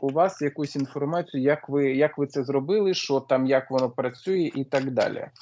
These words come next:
І коли, скоріш за все, це все отримають, от тоді можуть бути на них санкції. Але ми хочемо щось купити.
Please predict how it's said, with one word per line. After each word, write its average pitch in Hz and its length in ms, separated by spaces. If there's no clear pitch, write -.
І 143 100
коли, 185 260
скоріш 165 380
за 156 140
все, 156 220
це 156 140
все - 200
отримають, 165 500
от 135 120
тоді 143 280
можуть 131 400
бути 156 240
на 110 120
них 127 200
санкції. 113 680
Але 135 240
ми 165 120
хочемо 147 380
щось - 220
купити. - 440